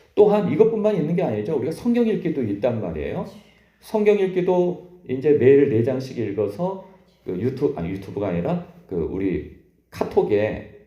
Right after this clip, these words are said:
어, 우리 공동체 카톡에 이렇게 올려서 실제적으로 읽고 있는, 어, 그러한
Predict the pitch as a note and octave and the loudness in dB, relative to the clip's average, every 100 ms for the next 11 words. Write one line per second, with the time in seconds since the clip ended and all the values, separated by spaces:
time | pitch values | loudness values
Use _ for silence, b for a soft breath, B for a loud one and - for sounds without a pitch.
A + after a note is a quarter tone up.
0 | _ E2+ E2 - A2 - A#2+ B2 A#2 A#2+ | _ -16 -12 -6 -6 -4 -2 -2 0 0
1 | A#2 - - - - F#3+ E3+ F#3 F#3 A#2 | -2 -8 -10 -10 -4 -2 0 0 -2 -2
2 | B2 C#3 C#3+ - A#2 C3 C3 G#2 C3+ - | 0 0 -2 -2 2 6 6 4 0 -4
3 | - G#3+ G#3+ G3 F3 F3 F3 - D#3 E3+ | -6 -6 2 2 2 0 -2 -2 0 4
4 | D#3+ A2+ G2+ C3 E2+ - B B - - | 4 2 -2 -4 -4 -12 B B -8 2
5 | A3 G#3+ F3+ - - | 4 4 0 -6 -14